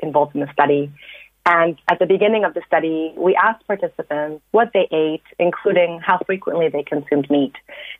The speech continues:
And we then monitored them over an average of eight years to see who developed the twenty-five diseases and who didn't.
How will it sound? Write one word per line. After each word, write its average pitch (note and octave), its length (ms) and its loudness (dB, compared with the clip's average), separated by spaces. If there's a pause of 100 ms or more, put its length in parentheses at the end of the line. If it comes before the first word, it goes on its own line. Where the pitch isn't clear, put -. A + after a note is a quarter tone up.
And G3 220 4
we G#3 100 4
then G3+ 200 0
monitored G3+ 520 0
them D#3 340 -2
over D#3+ 340 0
an D#3+ 60 -2
average E3 360 0
of D#3 60 -8 (120)
eight A3+ 200 2
years E3 460 0
to D#3+ 100 -4 (120)
see D#3+ 300 2 (320)
who A#3+ 120 4
developed F#3+ 480 2
the G3+ 80 -2
twenty-five F#3 540 -2 (120)
diseases F#3+ 460 -2
and D#3 140 -4
who D#3 120 -2
didn't. - 380 -6